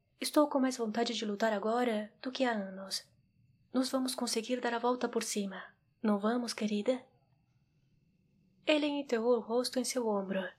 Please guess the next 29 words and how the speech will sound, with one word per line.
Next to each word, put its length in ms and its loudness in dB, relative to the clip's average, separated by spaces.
e 60 -2
chorou 320 2
baixinho. 560 -2
Suas 300 0
palavras 500 0
estavam 360 -6
muito 300 -2
abafadas 840 -4
para 180 6
serem 360 2
inteligíveis, 840 -2
mas 220 2
Dave 260 2
Miller 460 -2
entendeu 480 2
o 40 -2
que 100 -4
ela 100 -2
queria 320 0
dizer. 500 -6
Ele 180 2
havia 260 2
pensado 540 0
que 120 -4
tudo 160 -2
aquilo 360 -2
era 100 -4
um 60 -8
sonho. 420 -8